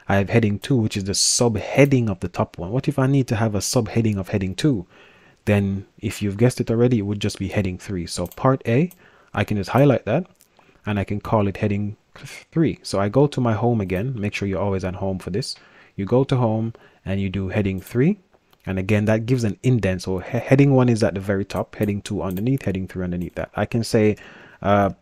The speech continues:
part A one, I guess, and that can be heading four. Just the same, highlight it or click on it. Click on the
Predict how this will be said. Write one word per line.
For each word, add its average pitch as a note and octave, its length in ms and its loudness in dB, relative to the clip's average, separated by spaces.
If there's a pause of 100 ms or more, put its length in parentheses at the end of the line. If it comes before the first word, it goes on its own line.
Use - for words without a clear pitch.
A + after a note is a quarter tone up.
(100)
part A#2+ 500 6 (260)
A A#2+ 520 6 (260)
one, C3 480 4
I A2+ 140 0
guess, - 340 0 (240)
and G2+ 140 -6
that G#2 160 2
can G2+ 120 -2
be F#2 120 -2
heading F#2 260 -4
four. C3 540 4 (240)
Just - 260 -2
the D#3+ 80 -2
same, D3+ 320 2 (320)
highlight A#2+ 460 4
it D#3 200 0
or A2 140 -2
click - 220 0
on F#2+ 100 -2
it. C#3+ 160 -6 (600)
Click - 180 -2
on A2+ 160 2
the G#2 300 0